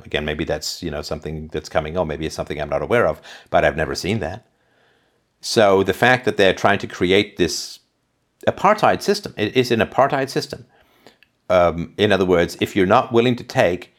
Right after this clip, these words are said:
an unapproved experimental gene therapy with no long-term human trials, and for which some of the data is not even available for other scientists to review.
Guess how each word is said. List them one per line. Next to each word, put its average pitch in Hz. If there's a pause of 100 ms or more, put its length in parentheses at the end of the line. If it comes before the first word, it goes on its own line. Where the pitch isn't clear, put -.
(520)
an 95
unapproved 117
experimental 117
gene 110
therapy 127 (500)
with 80
no 90
long-term 135
human 117
trials, - (1400)
and 87
for -
which 104
some 120
of 120
the 110
data 113
is 101
not 107
even 101
available 87
for -
other 90
scientists 95
to -
review. 87